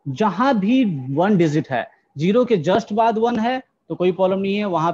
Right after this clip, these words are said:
पे just बगल में वन चला जाएगा। ज़ीरो के चार, पाँच, छह बाद अगर वन है यहाँ पे, तो जब मैं यहाँ से आप हासिल लूंगा तो यहाँ से बोरो आएगा, यहाँ से, यानी कि last वाले डिजिट से।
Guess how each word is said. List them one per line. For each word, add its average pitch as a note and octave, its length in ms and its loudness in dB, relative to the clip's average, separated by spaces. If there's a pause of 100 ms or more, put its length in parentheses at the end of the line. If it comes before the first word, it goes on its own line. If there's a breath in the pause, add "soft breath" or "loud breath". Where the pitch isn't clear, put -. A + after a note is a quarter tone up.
पे F#3 200 0
just D#3+ 280 -2
बगल D#3 220 2
में F3+ 120 -2
वन F3 180 -2
चला F#3 180 -4
जाएगा। F#3 400 -6 (340 soft breath)
ज़ीरो G#3 380 0
के A#3+ 300 0 (1040)
चार, G3 320 2 (100)
पाँच, G3+ 260 0 (100)
छह A#3+ 220 0
बाद G#3 300 0
अगर G3+ 180 0
वन F#3+ 200 -2
है G#3 140 -2
यहाँ F3+ 200 -4
पे, G#3 180 -2
तो - 380 -12
जब F#3 120 2
मैं F#3+ 100 -2
यहाँ F3+ 280 -2
से A#3 140 -2
आप G#3 240 -2
हासिल G3 260 -2
लूंगा G3 300 -2 (340)
तो G3+ 60 -2 (140)
यहाँ A3 360 0
से B3 200 0
बोरो F3+ 320 2
आएगा, C3 280 2
यहाँ C3 260 -4
से, C#3 120 -8
यानी B2+ 140 -4
कि C3 100 -4
last C3 400 -2
वाले D3+ 140 2
डिजिट B2+ 260 -2
से। G#2+ 200 -10